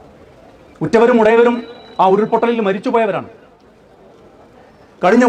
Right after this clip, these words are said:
ഒരു കൊല്ലമായി നിരവധി സർജറികൾ അവർക്ക് ചെയ്യേണ്ടി വന്നു.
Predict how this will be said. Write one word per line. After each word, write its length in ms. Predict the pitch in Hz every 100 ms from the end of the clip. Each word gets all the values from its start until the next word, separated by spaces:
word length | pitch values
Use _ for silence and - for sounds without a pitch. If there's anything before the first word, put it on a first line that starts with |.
| 233
ഒരു 100 | 277 247
കൊല്ലമായി 520 | 220 233 220 196 190 190 - 165
നിരവധി 400 | 202 247 262 262 233
സർജറികൾ 500 | 190 190 233 196 135 - - - _ _ _ _ _ _ _ _ _ _ _ _ _ _ _ _ _
അവർക്ക് 300 | 160 180 190 180 180 -
ചെയ്യേണ്ടി 300 | 185 185 196 165
വന്നു. 180 | 143